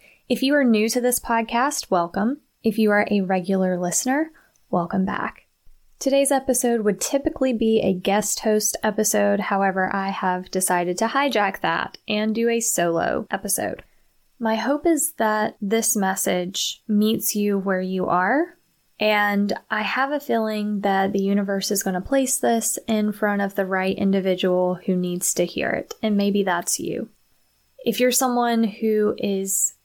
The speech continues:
so overwhelmed with anxiety, you feel like you're trapped in a life that isn't meant for you.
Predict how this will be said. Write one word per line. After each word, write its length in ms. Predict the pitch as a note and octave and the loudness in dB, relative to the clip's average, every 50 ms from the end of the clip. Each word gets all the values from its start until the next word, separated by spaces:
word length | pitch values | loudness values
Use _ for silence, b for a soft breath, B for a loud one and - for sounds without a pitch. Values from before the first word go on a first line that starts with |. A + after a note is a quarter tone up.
| _ - | _ -10
so 440 | - - - - C4 C4 C4 B3+ - - | -6 -4 -2 0 2 2 2 2 2 2
overwhelmed 960 | A#3+ A#3 G#3+ G3+ G#3 G3+ G3 F#3+ F#3+ F#3+ F#3+ F#3 F#3 F#3 F3+ F3+ F#3 F#3 - - - | 2 2 2 0 -2 -4 -2 -2 0 0 0 -2 -2 -4 -8 -8 -10 -10 -12 -12 -8
with 240 | G#3 G3+ G3 F#3+ - | -4 -2 -2 0 0
anxiety, 1000 | F3+ F#3+ F#3+ F#3+ - - F3 F3 F3+ F3+ F#3 G3+ G3+ - B2+ B2+ - A#3 - _ _ _ _ _ _ _ _ | 0 0 0 0 0 0 0 0 -2 -2 -2 -4 -4 -4 -4 -4 -4 -6 -6 _ _ _ _ _ _ _ _
you 220 | - G3+ A3 A3+ A3 | -4 0 0 0 0
feel 360 | - - - A#3 A#3 A#3+ C#4 | -2 -4 -2 0 2 2 2
like 300 | D4 D4+ C#4 C#4 - - | 2 2 0 -2 -2 0
you're 120 | A3 G3+ | 0 0
trapped 600 | G#3 - - - - - G3+ G3+ G3+ G3+ G3+ - | 0 -4 -6 -6 -4 -2 -2 -2 -2 -4 -6 -6
in 100 | G#3 G3 | -4 -4
a 120 | G3 G3 F#3 | -2 -4 -4
life 540 | F#3 F3+ F3+ F3+ F3 F#3 F#3 - - - _ _ - | -4 -4 -4 -4 -4 -6 -8 -10 -18 -20 _ _ -16
that 480 | G#3 G3 A3 G#3+ G#3 G#3 G#3 A3 G#3 - _ _ _ _ _ _ - | -6 -2 0 2 2 2 0 -2 -4 -8 _ _ _ _ _ _ -4
isn't 340 | A3 G#3+ A#3+ C#4 C#4+ C4 - | -2 0 0 0 0 0 0
meant 380 | G#3 G3 G3 G#3 G#3+ - - | 0 2 2 2 0 -4 -6
for 160 | - - G#3+ - | -6 -4 -4 -2
you. 400 | - - - - A#3+ - A#3 | -2 -2 -4 -4 -4 -4 -6